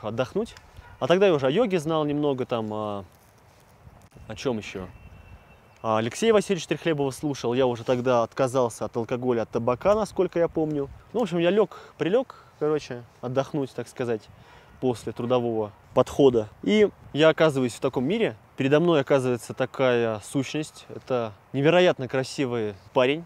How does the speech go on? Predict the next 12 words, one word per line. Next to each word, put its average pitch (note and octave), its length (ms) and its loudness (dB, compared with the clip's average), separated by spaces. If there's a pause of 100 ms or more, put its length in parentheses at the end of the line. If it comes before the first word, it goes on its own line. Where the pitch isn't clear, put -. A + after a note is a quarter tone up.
(220)
Типа - 220 -8
звезды, C#3 400 -2
короче, G#2+ 360 -10
какой-то. - 420 -14 (340)
То - 40 -12
есть A2 140 -12
невероятно D3 480 0
красивый. A#2 360 -6
Ростом D3+ 340 -2
примерно C3+ 380 -2
с - 100 -14
меня. G3 280 -6